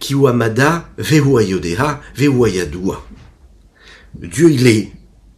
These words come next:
ce qui est su, il est le message, il est celui qui connaît le message,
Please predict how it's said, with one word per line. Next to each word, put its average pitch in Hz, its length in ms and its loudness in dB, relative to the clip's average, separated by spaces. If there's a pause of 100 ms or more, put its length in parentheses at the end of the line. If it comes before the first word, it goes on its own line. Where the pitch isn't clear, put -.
(640)
ce - 200 0
qui - 200 -8
est 87 40 -2
su, - 320 0
il - 80 -4
est 76 60 -4
le 76 80 -6
message, 208 640 -6 (400)
il 127 160 2
est 147 140 6
celui 135 360 -2
qui - 120 -14
connaît 123 360 4
le 190 80 8
message, 160 640 0